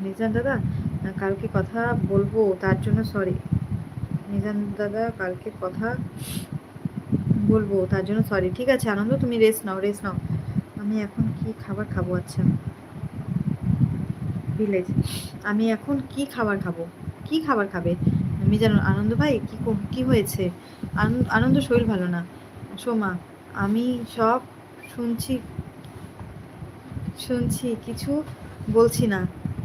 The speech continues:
আচ্ছা, দীঘা, "Explore, explore with বিলু।" তো চ্যানেল নাম চেঞ্জ করে দিয়েছো? কাঁদছো কেন মো? কাঁদছি না, একদম কাঁদছি না। আনন্দ,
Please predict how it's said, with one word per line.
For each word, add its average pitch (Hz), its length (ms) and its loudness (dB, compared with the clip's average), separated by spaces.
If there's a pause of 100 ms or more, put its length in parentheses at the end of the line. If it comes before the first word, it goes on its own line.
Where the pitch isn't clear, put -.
আচ্ছা, 196 360 -2 (1200)
দীঘা, 208 380 0 (520)
"Explore, 240 520 -2 (460)
explore - 680 4
with 269 140 4 (360)
বিলু।" 240 320 4 (180)
তো 185 180 2 (2000)
চ্যানেল 247 280 4
নাম 320 180 6
চেঞ্জ 285 220 2
করে 320 140 2
দিয়েছো? 277 480 4 (1900)
কাঁদছো 226 320 0
কেন 285 200 2
মো? 285 160 4
কাঁদছি 320 360 4
না, 220 300 6 (120)
একদম 233 300 2
কাঁদছি - 280 0
না। - 100 4 (440)
আনন্দ, 220 280 0